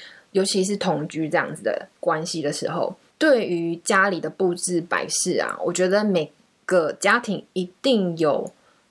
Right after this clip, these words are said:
这样子的问题。就是通常女生会比较希望说，啊，我想弄得美美的，我想买一些蜡烛啊，一些装饰的东西。那通常男生啊，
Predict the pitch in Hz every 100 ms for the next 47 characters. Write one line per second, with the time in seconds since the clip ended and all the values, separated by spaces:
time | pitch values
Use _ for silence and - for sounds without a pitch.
0 | _ - 190 170 170 151 160 143 - -
1 | - - - _ 226 240 226 269 269 240
2 | 185 180 156 208 196 208 185 147 165 180
3 | - 165 175 160 175 175 170 214 226 220
4 | 208 196 196 175 185 185 165 156 156 160
5 | - - - - - - - - 165 160
6 | 156 160 - - - 190 214 190 175 -
7 | 165 165 165 165 180 190 180 196 185 202
8 | 196 151 151 147 151 - - - - -
9 | _ 247 285 311 254 - 190 160 180 190
10 | 180 180 165 160 156 160